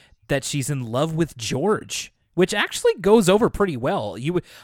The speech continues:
I almost expected them to start laughing at her, but no, like, Jenna kind of commits to the lie, and we get this,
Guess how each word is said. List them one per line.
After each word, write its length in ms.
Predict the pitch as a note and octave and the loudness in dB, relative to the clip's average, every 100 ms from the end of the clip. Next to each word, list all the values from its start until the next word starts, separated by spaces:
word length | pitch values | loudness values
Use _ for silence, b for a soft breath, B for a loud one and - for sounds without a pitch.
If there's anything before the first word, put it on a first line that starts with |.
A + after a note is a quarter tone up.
| - | -2
I 60 | |
almost 260 | D3+ A3 - | -2 0 -4
expected 420 | F#3+ - F3+ E3 | -6 -4 -6 -6
them 120 | D#3 | -6
to 40 | C#3+ | -6
start 280 | - B2+ G2+ | -6 -6 -8
laughing 340 | G2+ A#2 G#3 | -10 -8 -6
at 140 | C#4 | -4
her, 120 | F4 F#4 | -4 0
but 160 | C#3+ | 0
no, 360 | C3+ E3 F#3+ A#2+ | 2 2 2 0
like, 260 | B2 A#2 - B B - | -2 -2 -6 B B -4
Jenna 240 | C#3+ D#3 | -2 0
kind 220 | - D3+ | -2 -2
of 100 | C3 | -4
commits 380 | - C3+ C#3+ - | -4 -2 -2 -4
to 120 | - | -6
the 120 | C#3+ | -6
lie, 300 | A#2+ A#2 B2+ | -2 0 0
and 180 | C3 B2 | 0 -2
we 80 | A#2+ | -2
get 180 | E3 - | -2 0
this, 240 | D3+ - | -2 -2